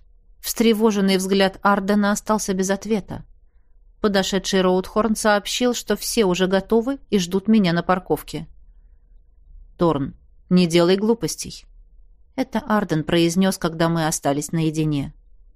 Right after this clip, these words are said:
«Страшнее той глупости, которую я совершил, когда позволил ей уехать в Рагран, уже ничего не будет». Я вышел, оставив за спиной друга и всё, что меня связывало по рукам и ногам.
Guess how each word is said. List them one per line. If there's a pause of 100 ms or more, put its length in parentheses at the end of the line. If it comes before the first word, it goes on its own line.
(540)
«Страшнее
той
глупости,
которую
я
совершил,
когда
позволил
ей
уехать
в
Рагран,
уже
ничего
не
будет». (1160)
Я
вышел, (300)
оставив
за
спиной
друга
и
всё,
что
меня
связывало
по
рукам
и
ногам.